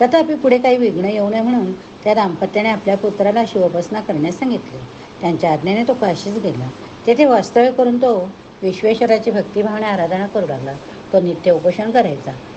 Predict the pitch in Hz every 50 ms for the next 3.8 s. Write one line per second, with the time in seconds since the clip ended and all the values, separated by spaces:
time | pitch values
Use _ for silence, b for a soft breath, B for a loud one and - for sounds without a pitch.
0 | - - - - 240 247 254 269 254 240 208 196 - 196 170 190 208 196 196 165
1 | 143 147 147 - 196 208 214 196 170 180 175 180 160 - - - 202 208 202 -
2 | - 196 170 170 170 175 190 196 196 180 160 156 160 160 170 175 185 170 170 175
3 | 180 185 208 240 233 202 165 160 170 156 180 220 220 190 170